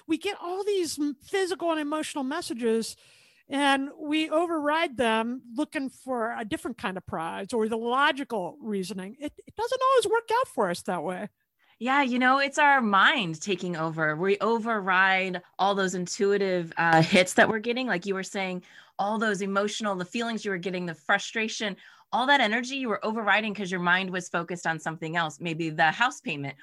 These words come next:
Speaker 2: or the money, you know? And so it's like, "Well, wait, I feel this and this feels weird, but I think this is an answer because there's a solution to my problem," but it's not. And I think we, we have not learned how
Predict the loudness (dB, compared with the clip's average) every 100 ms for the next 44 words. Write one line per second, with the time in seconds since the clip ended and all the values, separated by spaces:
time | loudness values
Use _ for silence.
0 | _ -6 -2 -2 2 2 2 -4 -12 _
1 | -4 0 0 0 -2 -4 -2 -2 -2 -4
2 | -2 -4 -6 _ -4 -2 0 0 0 0
3 | -2 -4 -8 -6 -4 -4 -4 0 2 4
4 | 4 0 -6 _ _ 2 4 4 2 -4
5 | -6 -8 -6 -4 -4 -2 -2 -2 -4 -4
6 | -4 -6 -4 -6 -8 -8 -6 -6 -8 -8
7 | -4 -4 0 0 2 -2 -4 -10 _ -6
8 | -4 -4 -6 -12 -12 -6 0 2 2 -2
9 | -10 _ -2 2 2 0 -6 -4 -2 -2
10 | -2 -4 -4 0 0 0 0 0 0 -2
11 | 0 -2